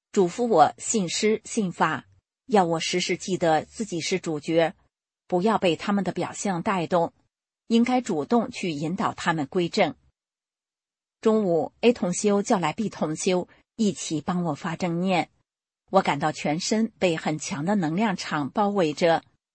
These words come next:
发了四十五分钟的正念后，我觉得压在我身上的败坏物质解体了，我身心轻松，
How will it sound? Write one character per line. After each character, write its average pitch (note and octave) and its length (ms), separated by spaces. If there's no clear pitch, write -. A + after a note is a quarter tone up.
发 G#3+ 180
了 F3+ 260
四 A#3+ 160
十 G#3 120
五 C#3 120
分 F#3 180
钟 G3 160
的 D3+ 100
正 E3+ 220
念 E3 180
后， E3+ 320
我 G3+ 120
觉 F#3 160
得 G#3 220
压 A#3 160
在 A#3+ 160
我 D3+ 160
身 A#3 220
上 A#3+ 120
的 E3+ 120
败 G#3+ 220
坏 E3+ 220
物 F3 200
质 D3 200
解 E3 240
体 D#3 280
了， D3+ 260
我 E3+ 280
身 F#3+ 200
心 G3 220
轻 G#3 220
松， G#3+ 340